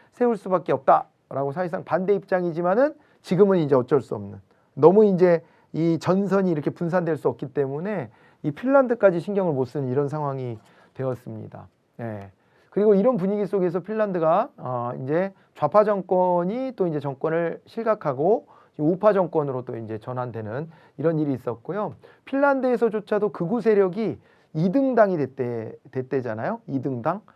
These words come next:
그러니까 이게 극우가 너무 준동해요. 지금 이게, 어, 세계사적으로 봤을 때도 이 극우 세력이 준동하는 것이 굉장히 좀 위험한 요소가 되고 있습니다. 뭐, 좌든 우든 그것은 공존하게 마련이지만,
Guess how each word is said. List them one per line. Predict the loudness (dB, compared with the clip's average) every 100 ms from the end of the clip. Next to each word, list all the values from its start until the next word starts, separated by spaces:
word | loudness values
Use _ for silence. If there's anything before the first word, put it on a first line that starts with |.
| _ _
그러니까 | -6 -4 -2 0
이게 | 0 0 -2 -4 _ _ _
극우가 | -6 0 4 6 6
너무 | 6 0
준동해요. | -2 -2 -4 -6 -6 -8 -10 -12
지금 | -8 -4 -4
이게, | 0 0 0 -2 -8 _ _ _
어, | -6 -4
세계사적으로 | -4 -2 -2 0 -2 0 2
봤을 | 0 0 -6 -4
때도 | -4 -2 -2 0 0
이 | -4
극우 | -6 -8 -8 -2
세력이 | 0 0 0 -4
준동하는 | -4 -4 -2 0 0 2
것이 | 2 2 0 -4 -6 -6 _ _ _
굉장히 | 0 4 4
좀 | 2 -2 -2
위험한 | 0 2 2 0 -2 0 0
요소가 | -2 -2 -4
되고 | -2 -4 -6
있습니다. | -8 -16 -16 -20 _ -20 _
뭐, | -2 -2
좌든 | 4 4 6 2
우든 | 0 -2 -2 -2 -6
그것은 | -6 -4 -4 -4
공존하게 | -4 -2 2 2 2
마련이지만, | 0 0 -2 -6 -6 -4 -4